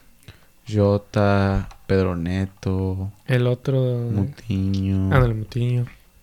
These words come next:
Speaker 1: Cancelo. Rubén Díaz.
Speaker 2: Rubén Díaz.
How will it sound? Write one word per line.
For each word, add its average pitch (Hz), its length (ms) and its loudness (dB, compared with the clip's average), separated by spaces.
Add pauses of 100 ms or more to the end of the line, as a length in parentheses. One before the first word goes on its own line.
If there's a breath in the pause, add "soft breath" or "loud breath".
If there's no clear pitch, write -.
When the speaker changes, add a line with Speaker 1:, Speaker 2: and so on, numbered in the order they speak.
Speaker 1:
Cancelo. 92 1160 0 (760)
Rubén 95 380 -2
Díaz. 95 160 0
Speaker 2:
Rubén 120 240 6
Díaz. 120 480 2